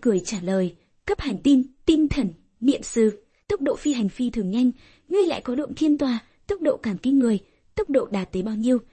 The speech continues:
Hai mắt Hồng tỏa sáng, "Quán chủ, cái gì cấp hành tinh?" La Phong ra vẻ ngạc nhiên, "Đợi lát nữa, nói cho ngươi sau." Hồng tiếp tục hỏi, "Tốc độ phi hành của ngươi hiện tại là bao nhiêu?" La Phong cũng không giấu giếm,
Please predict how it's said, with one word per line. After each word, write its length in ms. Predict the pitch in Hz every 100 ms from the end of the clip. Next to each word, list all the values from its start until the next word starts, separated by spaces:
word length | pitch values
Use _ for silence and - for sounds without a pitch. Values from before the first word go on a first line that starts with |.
| _
Hai 200 | - 320
mắt 180 | 320 427
Hồng 180 | 294 196
tỏa 120 | 196
sáng, 300 | 180 202 190 - _ _ -
"Quán 160 | 277 330
chủ, 240 | 392 190 - _
cái 140 | - 330
gì 140 | 285
cấp 200 | 220 330
hành 180 | - 202
tinh?" 240 | 180 226 220 _ _ -
La 160 | 214
Phong 240 | 202 220 202
ra 140 | 202
vẻ 140 | 190 165
ngạc 160 | 170 -
nhiên, 160 | 220 196 _ _ -
"Đợi 180 | 277 -
lát 180 | 359
nữa, 220 | 339 - - - -
nói 200 | 190 175
cho 160 | 240
ngươi 120 | 190
sau." 240 | 180 202 190 - _ _
Hồng 220 | - 277
tiếp 180 | 311 359
tục 140 | 311
hỏi, 240 | 233 220 160 - _
"Tốc 160 | - 392
độ 120 | 311
phi 160 | - 302
hành 200 | 247 202
của 100 | 180
ngươi 200 | 196 202
hiện 160 | 196 -
tại 180 | 190 170
là 160 | 185
bao 200 | 170 190
nhiêu?" 240 | 196 208 196 - _ -
La 140 | 214
Phong 200 | - 214
cũng 140 | -
không 180 | - 269
giấu 180 | 226 208 220
giếm, 140 | 226